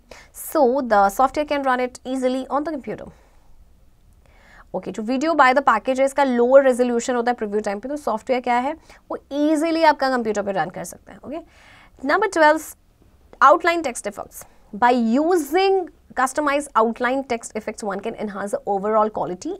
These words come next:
and readability of the messages in a movie। ओके, कस्टमाइज ऑनलाइन टेक्स्ट इफेक्ट्स का भी यूज़ कर सकते हैं, तो इससे overall क्वालिटी जो है वो एनहांस हो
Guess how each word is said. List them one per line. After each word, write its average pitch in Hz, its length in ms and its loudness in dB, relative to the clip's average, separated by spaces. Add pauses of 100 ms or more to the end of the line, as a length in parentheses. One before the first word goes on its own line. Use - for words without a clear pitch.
(140)
and 185 240 -4
readability 285 460 -6
of 247 80 -6
the 226 100 -6
messages 240 560 -12 (180)
in 190 120 -10 (100)
a - 20 -10
movie। - 300 -18 (480)
ओके, - 180 -20 (1160)
कस्टमाइज 302 540 -2
ऑनलाइन 226 480 -2 (320)
टेक्स्ट 233 180 -4
इफेक्ट्स 233 260 -2
का 233 100 2
भी 233 100 -2
यूज़ 233 240 -4
कर 247 120 0
सकते 226 320 -6
हैं, 233 100 -4
तो 226 120 -6
इससे 226 180 -4 (120)
overall 302 420 2
क्वालिटी 247 360 0
जो 247 100 2
है 240 120 2
वो 233 120 0
एनहांस 220 380 -2
हो 262 40 2